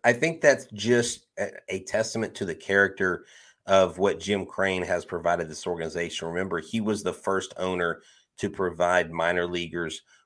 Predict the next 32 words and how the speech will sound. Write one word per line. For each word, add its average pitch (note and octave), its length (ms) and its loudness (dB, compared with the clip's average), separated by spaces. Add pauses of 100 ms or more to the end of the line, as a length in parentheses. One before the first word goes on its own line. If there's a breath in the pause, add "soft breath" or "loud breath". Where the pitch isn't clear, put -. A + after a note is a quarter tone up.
(120)
with F2+ 160 0
a D#2+ 60 -4
place F#2 400 -2
to E2 100 -8
stay F2 460 -2
and D#2 180 -6
pay F2 180 -6
for F2+ 140 -6
the E2+ 100 -4
room E2+ 160 -4
and D#2+ 160 -4
board E2 220 2
after D#2 180 0
the - 100 -12
covid D#2+ 400 -6
season. D#2+ 460 -8 (320 soft breath)
He C3 160 -4
did G#2 160 4
it F2 100 -2
before F2+ 300 -2
Major E2+ 220 0
League E2 120 -4
Baseball E2 380 2
did E2 220 0
it. D#2 100 -2 (400 soft breath)
And A#2 500 4 (840)
to B2 280 0
recognize A#2+ 680 4
your G2 120 0
employees, E2+ 680 -2
to, F#2+ 400 -2 (360 soft breath)
to, G#2+ 300 2